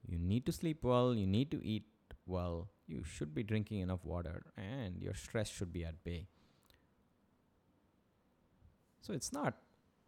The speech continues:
one thing at all, right? Physical fitness might be answered by one activity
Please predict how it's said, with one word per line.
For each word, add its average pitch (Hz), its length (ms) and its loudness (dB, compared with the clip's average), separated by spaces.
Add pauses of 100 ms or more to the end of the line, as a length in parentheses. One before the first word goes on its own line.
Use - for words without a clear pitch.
(120)
one 120 300 2 (120)
thing 120 240 2
at 90 280 0
all, 95 420 4 (760)
right? 98 240 -2 (1600)
Physical 127 340 2
fitness - 800 -2 (840)
might 120 420 4
be 123 120 8
answered 101 640 4
by 92 460 4 (460)
one 98 340 2
activity 107 580 2